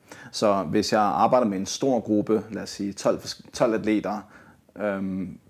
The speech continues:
blandet køn, øh, blandet alder, så har jeg sådan lidt mere en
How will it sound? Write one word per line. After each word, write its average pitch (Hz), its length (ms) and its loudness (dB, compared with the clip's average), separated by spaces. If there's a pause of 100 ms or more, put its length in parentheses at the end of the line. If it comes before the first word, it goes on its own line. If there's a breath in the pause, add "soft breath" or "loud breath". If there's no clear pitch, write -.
blandet 113 360 6
køn, 120 440 2 (640 loud breath)
øh, 101 220 -4 (360)
blandet 113 320 4
alder, 107 380 2 (100)
så - 120 -8
har 104 120 6
jeg 92 120 4
sådan 113 100 2
lidt 104 120 4
mere 107 180 2
en 98 200 -4